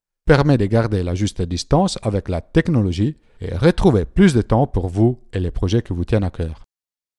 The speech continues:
Finalement, décider d'adopter un style de vie minimaliste ou adopter les quelques principes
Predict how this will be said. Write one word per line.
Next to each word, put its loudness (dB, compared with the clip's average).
Finalement, 0
décider 4
d'adopter 0
un -4
style 2
de 6
vie 0
minimaliste -2
ou -4
adopter 2
les -6
quelques 2
principes -2